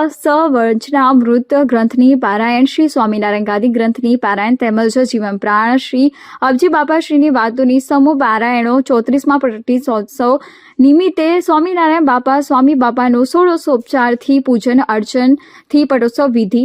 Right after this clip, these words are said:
આરતી તથા અન્નકૂટ દર્શન, કીર્તન, ભક્તિ, પરમ પૂજ્ય આચાર્ય સ્વામી શ્રી મહારાજના દિવ્ય આશીર્વાદ, શિક્ષણ ક્ષેત્રે કન્યા કેળવણી માટે માતબાર દાન જેવા વિવિધ ત્રિદિવસીય આધ્યાત્મિક કાર્યક્રમો યોજાયા હતા.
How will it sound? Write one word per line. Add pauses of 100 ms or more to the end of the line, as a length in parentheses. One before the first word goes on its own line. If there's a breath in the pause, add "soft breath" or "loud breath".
(120)
આરતી
તથા
અન્નકૂટ
દર્શન,
કીર્તન,
ભક્તિ,
પરમ
પૂજ્ય
આચાર્ય
સ્વામી
શ્રી
મહારાજના
દિવ્ય
આશીર્વાદ,
શિક્ષણ
ક્ષેત્રે
કન્યા
કેળવણી
માટે (380 loud breath)
માતબાર
દાન
જેવા
વિવિધ
ત્રિદિવસીય
આધ્યાત્મિક
કાર્યક્રમો
યોજાયા
હતા.